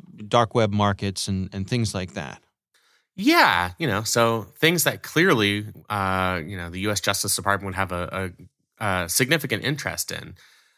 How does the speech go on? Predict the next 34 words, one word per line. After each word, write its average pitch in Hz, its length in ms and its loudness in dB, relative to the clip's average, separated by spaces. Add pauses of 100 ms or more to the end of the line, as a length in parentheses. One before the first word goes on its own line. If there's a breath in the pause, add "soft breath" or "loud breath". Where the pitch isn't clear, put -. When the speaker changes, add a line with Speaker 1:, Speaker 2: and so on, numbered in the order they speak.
(580 soft breath)
Speaker 2:
You 202 100 6
know, 117 200 6
I, 135 120 4
that's 185 320 2
the - 80 2
purpose 190 320 4
behind 147 300 2
the 113 40 2
Pen 123 220 0
Register 110 380 0
app 95 200 2
in 98 100 -6
the 87 60 -10
first 107 300 -2
place, 80 300 -4
is 92 320 0
getting 165 360 2
a 160 80 4
warrant 143 680 2 (300)
when 131 260 2
you're 127 120 4
in 120 80 2
the 104 80 2
middle 123 440 2
of 139 80 -2
a 127 60 -4
criminal 135 340 0
investigation, 131 720 0
when 113 120 -4
you 101 180 -6
don't 113 280 4
have 123 260 2
sufficient 110 460 -4
information 107 680 -2